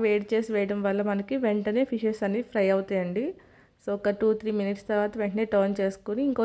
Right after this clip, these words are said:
టూ మినిట్స్ పాటు బాగా ఫ్రై చేయండి. ఈ విధంగా బాగా వేగిన తర్వాత ఒక బౌల్లోకి తీసుకుని పక్కన పెట్టుకోండి. అదేవిధంగా రిమైనింగ్ ఫిషెస్ని కూడా ఈ విధంగానే మీడియం ఫ్లేమ్లో పెట్టి వేయించుకోండి. ఓకేనండి?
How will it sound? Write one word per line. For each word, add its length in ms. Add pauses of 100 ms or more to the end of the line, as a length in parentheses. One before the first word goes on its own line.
టూ 140
మినిట్స్ 340
పాటు 300
బాగా 260
ఫ్రై 100 (140)
చేయండి. 320 (640)
ఈ 80
విధంగా 400 (120)
బాగా 280
వేగిన 320
తర్వాత 320 (420)
ఒక 100 (100)
బౌల్లోకి 420
తీసుకుని 420
పక్కన 320
పెట్టుకోండి. 540 (680)
అదేవిధంగా 640 (200)
రిమైనింగ్ 420
ఫిషెస్ని 500
కూడా 220 (220)
ఈ 100
విధంగానే 460
మీడియం 320
ఫ్లేమ్లో 340
పెట్టి 260
వేయించుకోండి. 680 (640)
ఓకేనండి? 380